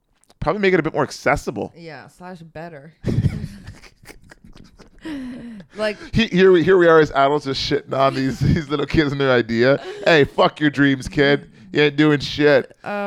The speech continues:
Speaker 1: Uh,
Speaker 2: man.
Speaker 1: lis-, listen to us as old people.
Speaker 2: I
Speaker 1: Are we,
Speaker 2: just
Speaker 1: are we
Speaker 2: think
Speaker 1: that
Speaker 2: it
Speaker 1: curmudgeon-y,
Speaker 2: I think
Speaker 1: Laura?
Speaker 2: so. We call my cat curmudgeon.
Speaker 1: Word?
Speaker 2: Wow, I can't believe that he used it in the, in my real life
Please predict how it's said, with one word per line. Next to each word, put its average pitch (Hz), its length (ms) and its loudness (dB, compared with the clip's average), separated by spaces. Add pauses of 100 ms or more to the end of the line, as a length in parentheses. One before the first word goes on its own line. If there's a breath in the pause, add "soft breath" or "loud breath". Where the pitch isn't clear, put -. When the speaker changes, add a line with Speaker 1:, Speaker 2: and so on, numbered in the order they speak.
Speaker 1:
Uh, 131 260 4
Speaker 2:
man. 127 80 2
Speaker 1:
lis-, 131 160 4
listen 143 220 -2
to 131 100 0
us 110 340 0
as 104 100 -6
old 110 200 0
people. 101 500 -2
Speaker 2:
I - 60 -8
Speaker 1:
Are 120 60 0
we, 127 80 4
Speaker 2:
just - 80 -4
Speaker 1:
are 143 60 4
we 147 80 4
Speaker 2:
think 147 120 2
Speaker 1:
that 151 40 -2
Speaker 2:
it - 60 -8
Speaker 1:
curmudgeon-y, 143 600 -2 (100)
Speaker 2:
I - 80 -10
think 190 120 -10
Speaker 1:
Laura? 143 320 0
Speaker 2:
so. 160 280 -16 (140)
We 226 100 -16
call 285 180 -20
my 349 120 -20
cat 170 360 -20
curmudgeon. 160 520 -20 (220)
Speaker 1:
Word? 160 400 2 (200)
Speaker 2:
Wow, 214 260 -20
I 196 80 -16
can't 202 300 -20
believe 196 240 -20
that 190 220 -20
he 190 80 -20
used 190 260 -20
it 170 40 -20
in 175 100 -20
the, 165 240 -20
in 185 100 -20
my 175 100 -14
real 170 220 -14
life 160 220 -16